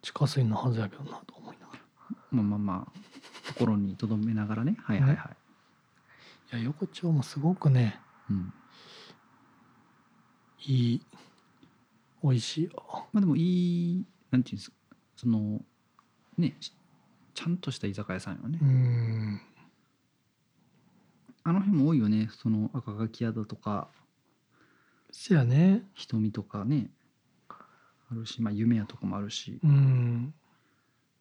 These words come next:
Speaker 2: フレンチとかもあるかな、こう。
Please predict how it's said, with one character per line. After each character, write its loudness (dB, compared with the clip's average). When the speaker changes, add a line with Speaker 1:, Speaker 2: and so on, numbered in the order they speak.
Speaker 2:
フ -14
レ 0
ン 0
チ -12
と -14
か -12
も -6
あ -6
る -8
か -14
な、 -6
こ -16
う。 -20